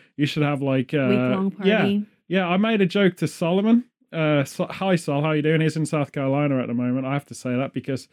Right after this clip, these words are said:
Speaker 1: we're both the South Carolina massive. Both of us have experienced the city of Columbia. It's very good.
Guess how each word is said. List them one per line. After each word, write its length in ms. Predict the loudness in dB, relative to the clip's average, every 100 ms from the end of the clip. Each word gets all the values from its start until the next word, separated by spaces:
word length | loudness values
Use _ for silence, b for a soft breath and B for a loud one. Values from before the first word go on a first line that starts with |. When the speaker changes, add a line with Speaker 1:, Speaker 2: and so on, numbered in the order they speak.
| b b b
Speaker 1:
we're 120 | -2
both 280 | 0 0 0
the 80 | -2
South 300 | -2 -2 -2
Carolina 420 | -4 -2 0 0 0
massive. 520 | -2 -4 -8 -10 -12 -4
Both 240 | -4 -2
of 100 | -4
us 180 | -6 -6
have 120 | -4
experienced 680 | -2 -4 -8 -4 -4 -4 -10
the 80 |
city 320 | -12 -12 -8 -8
of 120 | -8
Columbia. 400 | -6 -6 -4 -6
It's 100 | -8
very 260 | -14 -10 -8
good. 240 | -10 -16